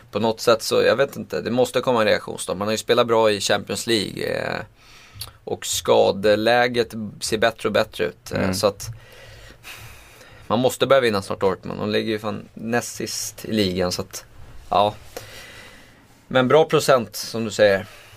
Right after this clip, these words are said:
Speaker 2: Mm, vi kommer till det snart. Eh, i alla fall, eh, ja, det finns ju offensiv kraft i Dortmund, så man kanske inte, man kanske ska ta det lite lugnt där, titta på matchen och följa det efter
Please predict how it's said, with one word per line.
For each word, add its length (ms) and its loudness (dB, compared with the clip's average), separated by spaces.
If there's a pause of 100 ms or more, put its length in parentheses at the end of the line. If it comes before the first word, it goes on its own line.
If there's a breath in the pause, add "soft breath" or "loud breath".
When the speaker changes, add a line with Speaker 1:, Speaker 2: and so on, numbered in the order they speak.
(140 loud breath)
Speaker 2:
Mm, 220 6
vi 80 8
kommer 220 4
till 100 2
det 80 4
snart. 280 2
Eh, 80 8
i 320 8
alla 160 4
fall, 340 4
eh, 60 6 (1000)
ja, 240 2
det 100 2
finns 240 4
ju 40 6
offensiv 360 2
kraft 320 0
i 40 0
Dortmund, 340 0
så 100 -8
man 80 -4
kanske 220 -8
inte, 460 -4
man 120 2
kanske 180 0
ska 80 2
ta 140 2
det 100 2
lite 300 2
lugnt 260 0
där, 180 -2
titta 300 -4
på 160 -4
matchen 400 -4
och 300 -12
följa 260 0
det 80 -2
efter 160 -6